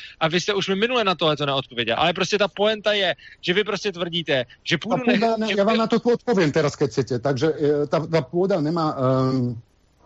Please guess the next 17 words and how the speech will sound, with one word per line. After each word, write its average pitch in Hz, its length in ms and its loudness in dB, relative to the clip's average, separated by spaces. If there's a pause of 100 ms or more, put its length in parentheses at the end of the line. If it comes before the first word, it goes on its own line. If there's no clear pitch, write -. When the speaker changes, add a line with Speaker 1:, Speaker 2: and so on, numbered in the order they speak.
(320)
Speaker 2:
tá - 160 -2
pôda 165 480 2
n-, 135 240 -2
nemá 147 320 2
výjimku. 123 560 2 (400)
Ja 131 240 0
som - 240 -2
všeobecne 156 800 0
som 147 400 0 (160)
za 123 240 2
to, 160 320 -2 (400)
aby 147 480 2
sme - 240 -2
mali 143 400 2 (320)
osobné 143 480 0
vlastníctvo 143 800 -2
a - 80 -12